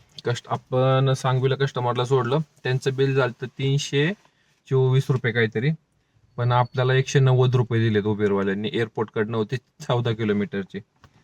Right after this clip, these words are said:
तर, अ, तिथनं ते राईड कम्प्लीट व्हायच्या आधीच आपल्याला एक रिझर्वेशन ट्रिप आली पाच, साडेपाच, सहा किलोमीटर पसनाला. आता मी घेत नव्हतो, पण मला ती दोन वेळा ती राईड आली. म्हणलं चला, तीनशे वीस रुपये दाखवलेत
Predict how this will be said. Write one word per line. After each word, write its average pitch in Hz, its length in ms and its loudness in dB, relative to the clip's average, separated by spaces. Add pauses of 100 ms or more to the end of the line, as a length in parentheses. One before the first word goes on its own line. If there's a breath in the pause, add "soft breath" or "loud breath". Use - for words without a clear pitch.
(380 soft breath)
तर, 113 120 -2
अ, 113 420 2 (100)
तिथनं 135 500 2
ते 143 140 4
राईड 135 260 2
कम्प्लीट 139 240 2
व्हायच्या 123 300 2
आधीच 131 220 2
आपल्याला 127 320 0
एक 123 120 0
रिझर्वेशन 127 480 0
ट्रिप 123 260 -4
आली 123 320 -2
पाच, 143 200 0
साडेपाच, - 720 -4
सहा 139 160 4
किलोमीटर 117 420 -2
पसनाला. 110 400 -4
आता 110 120 -6
मी 123 100 2
घेत 147 260 4
नव्हतो, 143 380 2 (500 soft breath)
पण 120 100 0
मला 127 220 4
ती 135 120 2
दोन 147 280 6
वेळा 151 220 6
ती 147 160 2
राईड 131 220 4
आली. 120 220 0 (600)
म्हणलं 107 280 -2
चला, 113 200 2
तीनशे 139 420 4
वीस 123 200 2
रुपये 123 220 0
दाखवलेत 127 460 2